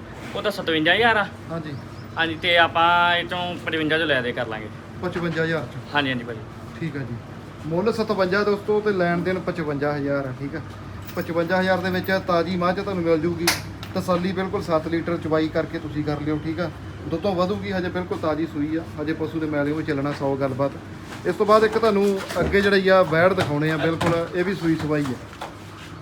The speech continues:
Speaker 2: ਠੀਕ ਆ। ਤੇ ਕਮਲ ਭਾਈ, ਵੈੜ ਦੀ ਕੀ ਇਨਫਰਮੇਸ਼ਨ ਆ, ਸੂਆ ਕਿਨਵਾਂ?
Speaker 1: ਭਾਜੀ ਇਹ ਤੀਜੇ ਸੂਏ ਆ।
Speaker 2: ਅੱਛਾ ਜੀ।
Speaker 1: ਹਾਂਜੀ,
Speaker 2: ਹੂੰ।
Speaker 1: ਇਸ ਟਾਈਮ ਇਹ ਗਿਆਰਾਂ ਕਿਲੋ ਚੱਲ ਰਹੀ ਹੈ।
Speaker 2: ਗਿਆਰਾਂ ਕਿਲੋ।
Speaker 1: ਹਾਂਜੀ,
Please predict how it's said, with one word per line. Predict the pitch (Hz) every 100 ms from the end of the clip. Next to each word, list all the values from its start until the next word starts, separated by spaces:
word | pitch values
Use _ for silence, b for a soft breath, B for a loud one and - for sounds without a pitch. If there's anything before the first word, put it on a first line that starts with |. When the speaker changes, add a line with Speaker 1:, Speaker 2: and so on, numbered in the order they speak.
| -
Speaker 2:
ਠੀਕ | 160
ਆ। |
ਤੇ | 185 190
ਕਮਲ | 208 220
ਭਾਈ, | 240 240
ਵੈੜ | 208 233
ਦੀ | 214 240
ਕੀ | 202
ਇਨਫਰਮੇਸ਼ਨ | 214 196 190 190 190
ਆ, | 185
ਸੂਆ | 170 175
ਕਿਨਵਾਂ? | 160 156 156 - - - -
Speaker 1:
ਭਾਜੀ | 226 233
ਇਹ | 277
ਤੀਜੇ | 269 220 214
ਸੂਏ | 190 190 262
ਆ। | 269 - - 160
Speaker 2:
ਅੱਛਾ | 151 151
ਜੀ। | 131 104 - -
Speaker 1:
ਹਾਂਜੀ, | 170 170 180 175 156 151
Speaker 2:
ਹੂੰ। | 147 190
Speaker 1:
ਇਸ | 202
ਟਾਈਮ | 214
ਇਹ | 220
ਗਿਆਰਾਂ | 202 196 190
ਕਿਲੋ | 185 190
ਚੱਲ | 180 165
ਰਹੀ | 147 139 135
ਹੈ। | - - 135
Speaker 2:
ਗਿਆਰਾਂ | 147 143
ਕਿਲੋ। | 139 131 120 - - -
Speaker 1:
ਹਾਂਜੀ, | 156 147 131